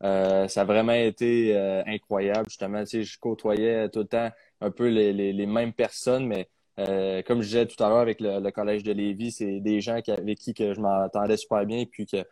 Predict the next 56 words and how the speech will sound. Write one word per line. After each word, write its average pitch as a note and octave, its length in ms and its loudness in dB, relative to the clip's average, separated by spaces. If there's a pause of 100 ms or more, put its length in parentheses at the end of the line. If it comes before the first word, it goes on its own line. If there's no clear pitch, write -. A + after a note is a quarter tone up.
(140)
encore G#2+ 260 2
aujourd'hui, G#2+ 480 0
je - 40 -12
suis G#2 160 0
ami G2 260 0
avec. G2+ 340 -2 (420)
Euh, F2+ 560 -4
j'avais F2+ 180 -6
une G2 80 -4
super A2 220 2
de A2+ 100 6
pension A2 460 2
aussi, A#2+ 580 0
fait G2 140 -2
que F#2+ 440 0
je - 40 -6
suis G#2 100 -4
resté G2 220 -2
à G#2+ 40 0
la G#2 60 -2
même G#2 140 -2
place G#2+ 240 -4
les A2 80 -4
quatre G2+ 240 -4
années. G#2 260 -2
J'étais G2 240 -6
super G#2+ 300 -4
content G#2 320 -2
d'être G2+ 180 -2
avec F#2+ 300 -4
eux. A2+ 160 -2 (480)
Euh, F2 480 -6 (120)
puis, F#2+ 360 4
en F#2 100 4
co-, - 120 -6
tu - 60 -20 (200)
sais, - 140 2
je G2 60 2
veux F#2+ 80 -2
dire, G2 160 4
au F#2+ 80 4
final, G#2 360 2
l'organisation, G2 840 0 (340)
euh, G2 140 -2
si A2 140 -4
je - 40 -6
suis - 100 -2
rendu G2+ 300 0
où A2+ 120 2
est-ce G#2 100 -2
que G#2+ 120 -2
je - 60 -8
suis A2+ 100 -6
en G#2 80 -2
ce - 120 -8
moment, G#2+ 300 -2